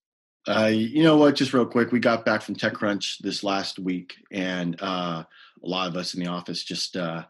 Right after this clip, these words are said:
you know, chugging away, and it's hard to get back into the, the, the swing of things 'cause I think a lot, uh, of that conference took a lot out of us. However,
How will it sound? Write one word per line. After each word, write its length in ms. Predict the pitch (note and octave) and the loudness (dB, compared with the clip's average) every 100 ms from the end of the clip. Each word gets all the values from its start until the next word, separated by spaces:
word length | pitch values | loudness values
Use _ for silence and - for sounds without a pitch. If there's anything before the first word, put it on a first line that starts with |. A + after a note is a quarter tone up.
| _ - - _ - | _ -20 -20 _ -10
you 80 | |
know, 120 | F#2 E2+ | -8 -8
chugging 280 | - B2 A2+ | -2 0 2
away, 440 | A#2 A#2 B2 B2 G#2+ | 2 4 4 4 0
and 120 | G#2 | -2
it's 120 | G#2 | -2
hard 260 | A#2+ A2+ A2 | 0 2 2
to 60 | |
get 160 | G2+ G#2+ | 0 0
back 260 | A2 G#2+ A2+ | -2 -2 -2
into 220 | G2 G2+ | -4 -2
the, 360 | G2+ F#2+ F2+ - - | -4 -2 -4 -8 -10
the, 160 | F#2+ - | -10 -10
the 80 | F2+ | -12
swing 260 | - A2+ | -4 -2
of 80 | G#2 | -2
things 280 | - F2 E2+ | -4 -6 -4
'cause 160 | F#2 F2 | -6 -4
I 80 | F2+ | -4
think 200 | A2+ F#2 | -4 -4
a 40 | |
lot, 340 | F2+ F#2+ F#2 - _ | -2 -2 -4 -8 _
uh, 160 | A2 F#2 | -18 -12
of 100 | G#2 | -4
that 220 | G2+ F#2+ - | -2 -2 -4
conference 320 | G2+ F2+ E2+ | -6 -6 -8
took 100 | E2+ | -8
a 40 | |
lot 240 | D#2+ F2 F2 | -6 -6 -4
out 160 | F2+ | -6
of 100 | E2+ | -6
us. 160 | - - | -10 -10
However, 800 | - G2+ - - B2 E2+ - - | -4 -4 -2 0 0 0 -10 -12